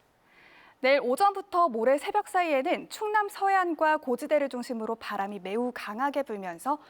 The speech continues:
강풍특보가 내려질 가능성이 있겠습니다. 시설물 관리에 각별히 유의하시기 바랍니다. 자세한 지역별 내일 날씨 보겠습니다.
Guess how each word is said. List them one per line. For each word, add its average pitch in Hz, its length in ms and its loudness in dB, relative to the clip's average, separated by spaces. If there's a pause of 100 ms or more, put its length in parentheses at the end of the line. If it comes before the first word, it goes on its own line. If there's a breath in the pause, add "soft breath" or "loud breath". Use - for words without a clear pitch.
(160 loud breath)
강풍특보가 302 880 -2
내려질 202 380 -6
가능성이 208 680 -10
있겠습니다. 165 680 -14 (340 loud breath)
시설물 370 420 2
관리에 214 640 -2
각별히 196 500 -8
유의하시기 220 520 -8
바랍니다. 175 440 -12 (1080 soft breath)
자세한 330 420 2
지역별 359 560 2
내일 302 220 2
날씨 311 320 0
보겠습니다. 185 720 -6